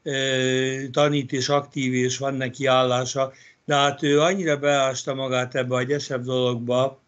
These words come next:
hogy hát a-, azt a szintet nem tudja elérni természetesen, mint a Gyula bácsi, a Lovas Gyuszi, aki ugye a, a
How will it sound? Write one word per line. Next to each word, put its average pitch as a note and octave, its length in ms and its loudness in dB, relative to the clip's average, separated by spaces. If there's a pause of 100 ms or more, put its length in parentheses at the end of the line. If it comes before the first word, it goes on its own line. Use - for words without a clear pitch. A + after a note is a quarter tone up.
(1300)
hogy D3 480 2
hát D#3 260 -6
a-, F#3+ 220 -2
azt F#3 240 -2
a D#3 280 2
szintet D#3 460 -6
nem E3+ 200 -6
tudja D3 280 0
elérni C#3+ 500 2
természetesen, C3+ 880 -4
mint B2+ 240 -4
a B2+ 60 0
Gyula C3 300 -2
bácsi, B2+ 380 0
a B2+ 60 2
Lovas B2+ 340 0
Gyuszi, B2 500 -4 (360)
aki B2+ 320 -6
ugye B2+ 360 4
a, B2+ 340 4
a B2 540 -4